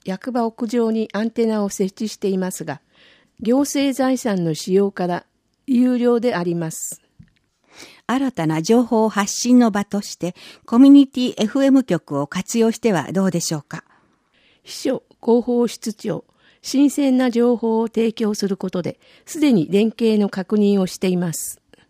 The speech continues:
Speaker 2: 次の質問者は、三好未来、安沢豊。住みよい街づくり、進む国際化への対応は？小中学校に在籍している外国籍、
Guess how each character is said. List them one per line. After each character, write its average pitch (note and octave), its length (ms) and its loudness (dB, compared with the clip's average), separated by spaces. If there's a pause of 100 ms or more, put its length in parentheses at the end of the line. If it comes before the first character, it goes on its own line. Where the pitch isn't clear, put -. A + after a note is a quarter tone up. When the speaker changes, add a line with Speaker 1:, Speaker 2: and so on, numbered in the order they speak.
(600)
Speaker 2:
次 C4+ 260 4
の F#3 140 4
質 - 260 -2
問 F#3+ 220 2
者 D3+ 180 -6
は、 D3+ 200 -8 (120)
三 G3+ 140 2
好 C4 100 4
未 A#3 320 0
来、 C3 380 -8
安 A#3+ 240 2
沢 G3+ 320 -2
豊。 - 460 -8 (1300)
住 C4+ 340 6
み - 20 4
よ C#4 140 2
い E3+ 100 0
街 E3+ 280 -4
づ F#3+ 160 -8
く - 180 -8
り、 - 160 -12 (480)
進 A#3 400 0
む A3 120 2
国 G#3 260 -2
際 C4 280 -2
化 A#3 200 -4
へ A3 100 0
の D3 240 -2
対 F#3 300 -2
応 F3 160 -4
は？ E3 180 -10 (1500)
小 C#4 340 0
中 C4+ 280 2
学 B3+ 280 2
校 D#3 200 -2
に D3+ 200 0
在 G#3 220 -2
籍 G#3 300 -6
し - 120 -10
て F#3+ 120 -4
い E3 120 -2
る D#3 200 -6
外 A3 260 -4
国 A#3+ 240 -2
籍、 - 400 -14